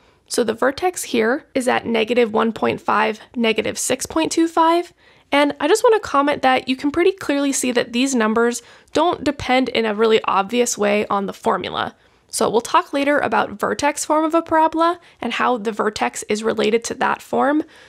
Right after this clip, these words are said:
but in this form on its own, you can't necessarily just pick out the vertex, at least not from the formula itself. So with this quadratic function, our range is then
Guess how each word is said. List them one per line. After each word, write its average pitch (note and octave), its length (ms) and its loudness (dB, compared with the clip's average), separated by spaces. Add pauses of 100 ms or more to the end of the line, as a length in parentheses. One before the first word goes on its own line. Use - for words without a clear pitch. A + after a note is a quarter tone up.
(140)
but - 100 0
in C4+ 120 2
this E4 200 2
form E4 240 2
on B3+ 160 2
its - 180 -4
own, B3+ 300 2 (240)
you B3+ 80 0
can't D4 240 -2
necessarily B3+ 500 0
just G#3+ 220 -6
pick B3 240 -4
out - 220 -4
the F#3 80 -6
vertex, - 640 -6 (260)
at C4+ 160 0
least C#4 220 0
not C4 220 0
from A3+ 180 0
the A3 80 0
formula G#3 500 -4
itself. - 520 -6 (1800)
So C#4 460 2
with C4 260 -2
this A3+ 300 -2
quadratic A3 520 0
function, D4+ 520 0 (160)
our A3+ 280 0
range A#3+ 600 2
is A3+ 160 0
then A3+ 260 0